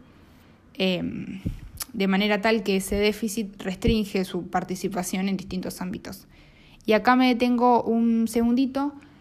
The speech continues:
para mencionar que justamente por esto es que decimos personas con discapacidad y no personas discapacitadas, porque cuando decimos personas discapacitadas estamos,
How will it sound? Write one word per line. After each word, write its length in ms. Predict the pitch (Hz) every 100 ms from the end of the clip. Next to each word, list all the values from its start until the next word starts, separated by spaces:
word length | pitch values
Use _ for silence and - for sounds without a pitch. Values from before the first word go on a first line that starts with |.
| - - - - -
para 480 | 190 214 233 - -
mencionar 800 | 208 196 196 214 220 247 277 302 - - - -
que 260 | 208 190 190
justamente 640 | 214 190 214 220 202 220
por 240 | 196 196
esto 400 | 220 - - 233 311 - - - -
es 100 | 196
que 300 | - 220 226
decimos 640 | 208 196 - 214 220 233 - - - - -
personas 440 | 208 196 220 220 -
con 320 | - 247 247
discapacidad 800 | 240 - 196 202 214 208 214 220
y 100 | 208
no 160 | 202 196
personas 400 | 196 190 214 196
discapacitadas, 840 | 190 190 185 190 - 220 208 208
porque 220 | - 175
cuando 400 | 165 180 185 - -
decimos 480 | 185 - 202 202 - - - - - -
personas 480 | 190 190 214 214 202
discapacitadas 840 | 196 202 190 190 190 214 226 220
estamos, 540 | 185 196 202 208 -